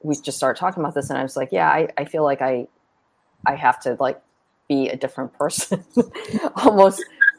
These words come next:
as, as a leader than how I grew up." And, and, and, like, it was just a simple statement,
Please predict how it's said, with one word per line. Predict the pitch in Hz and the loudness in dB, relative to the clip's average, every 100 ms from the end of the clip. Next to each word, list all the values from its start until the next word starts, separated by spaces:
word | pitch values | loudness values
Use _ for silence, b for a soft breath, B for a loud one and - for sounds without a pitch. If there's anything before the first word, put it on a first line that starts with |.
| - | 2
as, | 190 | 4
as | 185 180 | 4 4
a | 202 | 4
leader | 285 302 240 | 6 8 8
than | 190 180 175 | 8 4 2
how | - 170 | 0 4
I | 160 | 4
grew | 160 156 156 | 4 4 4
up." | 95 - _ _ _ _ - - - - - - _ - | 2 -2 _ _ _ _ -20 -20 -20 -18 -18 -18 _ -6
And, | 170 - | -2 0
and, | 175 180 | 2 4
and, | 180 170 | 6 6
like, | 165 160 | 4 2
it | 147 | 2
was | 180 | 0
just | 220 202 | -2 -4
a | 190 | -4
simple | 220 226 160 | -4 -4 -8
statement, | - 202 277 147 139 135 | -4 -4 -2 -2 -4 -4